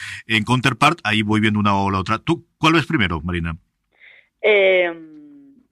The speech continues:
Speaker 2: pues, a ver, yo, yo es que he hecho trampa porque yo de The Good Fight, eh, pude ver tres capítulos antes de tiempo para poder
Speaker 1: Pero eso es,
Speaker 2: escribir.
Speaker 1: eh, se ca-, se te acaba el rollo en dos semanas, así que cuando
Speaker 2: Ya.
Speaker 1: llegue ese, que además va a ser el noveno episodio de Counterpart y el cuarto
Speaker 2: Uh.
Speaker 1: de él, ¿qué, qué vas a hacer?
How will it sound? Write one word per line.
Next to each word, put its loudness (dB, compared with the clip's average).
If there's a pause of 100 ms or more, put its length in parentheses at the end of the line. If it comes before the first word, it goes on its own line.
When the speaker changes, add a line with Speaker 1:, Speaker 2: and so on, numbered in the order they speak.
(100)
Speaker 2:
pues, -2 (280)
a 0
ver, 6
yo, 2 (220)
yo 4
es -4
que 2
he 4
hecho -2
trampa 0
porque -4
yo 2
de 2
The 4
Good -4
Fight, 0 (540)
eh, -4
pude 4
ver 6
tres 0
capítulos -4
antes -2
de -8
tiempo 0
para -2
poder -6
Speaker 1:
Pero 0
eso 2
es, 2
Speaker 2:
escribir. 4
Speaker 1:
eh, 4
se 6
ca-, 4
se 4
te 2
acaba 4
el 4
rollo 4
en 0
dos 0
semanas, -2
así 2
que -2 (280)
cuando 4
Speaker 2:
Ya. 4
Speaker 1:
llegue 2
ese, 2
que 2
además 2
va 0
a 2
ser 0
el 2
noveno 2
episodio 0
de -2
Counterpart -4
y 0
el -2
cuarto 4
Speaker 2:
Uh. 0
Speaker 1:
de 2
él, -6
¿qué, -2
qué -4
vas -6
a -20
hacer? -20